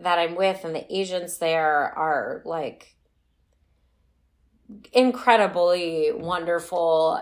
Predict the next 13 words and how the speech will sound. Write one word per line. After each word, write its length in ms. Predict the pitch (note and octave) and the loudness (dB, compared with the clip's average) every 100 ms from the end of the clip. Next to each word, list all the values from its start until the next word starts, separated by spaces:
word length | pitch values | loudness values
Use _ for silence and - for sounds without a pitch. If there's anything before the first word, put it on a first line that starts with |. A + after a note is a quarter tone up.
| - | -6
And 380 | F3+ F3 D#3+ - | -6 -4 -6 -6
I 140 | F#3 F#3+ | -6 -6
feel 360 | - B3 A#3 | 0 4 6
like, 420 | G#3+ F#3 F3+ - _ _ _ - | 6 2 -2 -10 _ _ _ -8
you 120 | G#3+ | -2
know, 140 | G3+ | 4
I've, 260 | E3+ F3+ F#3 - | 6 4 0 -4
I've 140 | G3 | -6
had 280 | F#3+ G3 F#3 | 2 4 4
it, 260 | F3+ E3+ - | 2 -2 -2
I've 260 | F#3+ F#3+ - | -4 -4 -4
been 200 | F#3+ F#3 | -4 -4
with 280 | F3 - | -8 -12